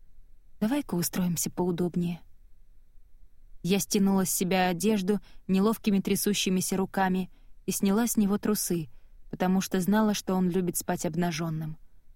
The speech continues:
Затем я снова прижала его голову к своей груди и принялась гладить его волосы. Поцеловав его в висок,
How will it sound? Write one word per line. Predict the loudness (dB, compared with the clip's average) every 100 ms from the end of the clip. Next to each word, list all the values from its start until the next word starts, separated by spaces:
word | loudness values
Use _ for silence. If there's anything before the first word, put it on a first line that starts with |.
| -20 -20 -2
Затем | 0 2 4
я | 6 4
снова | 4 2 2
прижала | 0 0 4 4 4
его | 2 2
голову | 2 2 2 0 -2
к |
своей | -2 -2 0 0
груди | 0 -2 0 -2 -4 -14 -20 -20 -6
и | 0
принялась | 4 4 4 4
гладить | 4 4 4 2 0
его | 0 2
волосы. | 0 -2 -2 -4 -4 -8 -14 -20 -20 -20 -20 -20 -20 -20 -20 -14 -6
Поцеловав | -2 2 2 2 0
его | 2 2 2
в | 0
висок, | -2 -4 -2 -2 -4